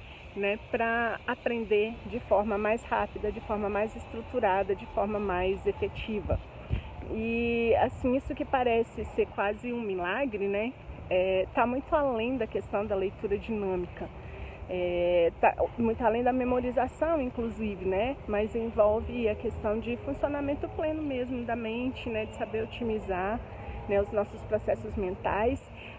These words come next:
Mas uma das coisas que mais me marcou hoje aqui nesse workshop de aprendizado acelerado foi justamente o entendimento de que o processo de aprendizagem, né, ele, é, tem por trás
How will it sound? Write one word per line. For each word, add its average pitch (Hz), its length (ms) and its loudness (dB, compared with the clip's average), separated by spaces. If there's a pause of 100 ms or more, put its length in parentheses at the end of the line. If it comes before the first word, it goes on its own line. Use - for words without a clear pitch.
Mas 269 240 2
uma 359 200 2
das 339 200 0
coisas 349 300 -2
que 330 140 -4
mais 311 420 0
me 349 140 2
marcou 277 880 2
hoje 208 240 0
aqui 226 340 -2
nesse 190 1040 -4 (560)
workshop 202 420 0
de - 60 -4
aprendizado 190 540 -2
acelerado 196 680 -2
foi 233 220 0
justamente 285 840 0
o 247 80 0
entendimento 269 920 0 (320)
de 220 120 0
que 330 120 2
o 311 40 0
processo 381 800 4
de 269 260 -2
aprendizagem, 226 1120 2 (360)
né, 220 340 2 (640)
ele, 277 480 10 (480)
é, 208 400 10
tem 320 160 6
por 381 220 2
trás 233 600 2